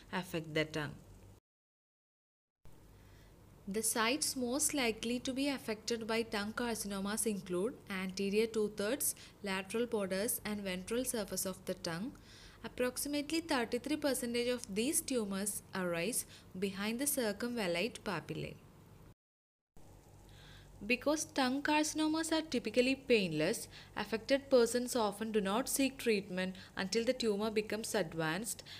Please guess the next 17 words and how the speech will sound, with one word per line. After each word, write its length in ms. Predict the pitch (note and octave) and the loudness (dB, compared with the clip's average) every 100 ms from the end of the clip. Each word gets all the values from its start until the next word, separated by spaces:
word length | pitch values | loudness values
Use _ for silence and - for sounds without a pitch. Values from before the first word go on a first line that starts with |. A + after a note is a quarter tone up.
| - | -6
and 240 | G#3+ A#3+ A#3 | -2 0 4
begins 400 | G#3+ A3+ C4+ - | 4 4 0 2
to 160 | D4+ | 4
ulcerate 560 | B3 G#3 G#3 A3+ B3 B3 | 6 6 4 4 6 6
or 100 | B3 | 2
cause 400 | - G#3 A3 - | 2 4 6 6
pain 400 | - F#3 E3 C4 - - | 6 2 2 -2 -10 0
or 120 | D4+ | 2
difficulties 760 | A#3 A3 A3 G#3+ A3 A3 B3+ - | 4 4 4 4 4 4 -2 0
with 220 | G#3 G#3 - - | 0 -2 -4 -4
speech 480 | - - A3+ G3+ G3+ | -2 0 2 0 2
or 100 | A#3+ | 2
swallowing. 640 | A#3+ C4+ F#3 D#3 D#3 D3+ - - - - - _ _ _ _ _ _ _ _ _ _ - - - - - - | 4 4 4 4 2 -2 -10 -20 -20 -20 -20 _ _ _ _ _ _ _ _ _ _ -20 -18 -18 -20 -18 -4
Approximately 1080 | A3 - A#3 A#3 - C#4+ C#4+ C4+ G#3+ G3 A3+ | -4 0 0 0 0 0 4 2 2 2 2
thirty 440 | - A3+ A3+ C#4+ | 2 4 4 2
percentage 520 | D4 C#4+ C#4 C4 C4+ | 6 4 4 2 4
of 220 | C#4 C4+ | 4 2